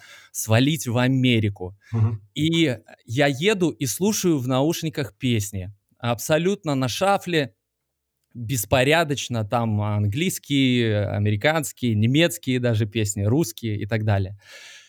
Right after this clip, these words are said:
Speaker 1: И открываю я на телефоне эту страничку про грин-карту, и мне пишет: «Извините, к сожалению, в этом году вы снова не выиграли грин-карту». Это уже был пятый раз.
Speaker 2: Оу.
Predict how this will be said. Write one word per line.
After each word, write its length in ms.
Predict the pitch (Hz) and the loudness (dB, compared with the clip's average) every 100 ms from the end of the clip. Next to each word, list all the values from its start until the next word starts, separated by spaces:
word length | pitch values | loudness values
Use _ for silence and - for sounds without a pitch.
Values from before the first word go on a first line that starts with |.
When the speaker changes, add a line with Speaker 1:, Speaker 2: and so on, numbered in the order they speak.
| _ _ - | _ _ -4
Speaker 1:
И 400 | 151 196 202 156 - | 0 2 0 -2 -6
открываю 600 | 127 - 147 156 185 170 | -8 -2 0 4 4 4
я 160 | 147 151 | 2 2
на 120 | 139 | -2
телефоне 640 | - 131 123 151 143 131 | 0 -2 0 0 2 2
эту 180 | 120 117 | 0 -2
страничку 880 | - 117 123 156 180 - 180 165 143 _ _ | -2 0 2 0 -4 -4 -6 -6 -10 _ _
про 760 | 131 127 127 123 120 110 107 - _ | 0 2 4 4 4 2 0 -6 _
грин-карту, 840 | 110 120 127 117 123 120 101 107 101 _ _ _ _ _ _ | -4 0 0 2 2 2 -2 -6 -6 _ _ _ _ _ _
и 120 | - 156 | 0 4
мне 200 | 147 139 | 4 2
пишет: 520 | 120 110 107 98 - _ _ - | 2 0 0 -6 -10 _ _ -2
«Извините, 540 | 107 101 135 190 196 | 2 4 4 4 0
к 60 | 139 | -4
сожалению, 720 | - 101 107 127 156 147 131 | 0 4 6 6 4 2 2
в 80 | 110 | 2
этом 280 | 107 107 98 | 2 2 2
году 360 | 104 107 147 | 2 4 2
вы 140 | 123 110 | 0 -2
снова 460 | - 117 120 123 | 0 2 2 2
не 160 | 120 110 | 2 4
выиграли 520 | 113 117 110 110 107 | 4 4 4 4 0
грин-карту». 800 | 101 107 113 101 107 104 - - | 0 0 0 2 2 2 -4 -6
Это 180 | 120 147 | 0 0
уже 200 | 131 131 | 0 0
был 240 | 135 123 | 0 -2
пятый 420 | 101 139 143 147 | 2 2 2 2
раз. 420 | 127 123 101 - - | 4 2 0 -6 -2
Speaker 2:
Оу. 500 | 151 139 107 92 | 2 2 2 -2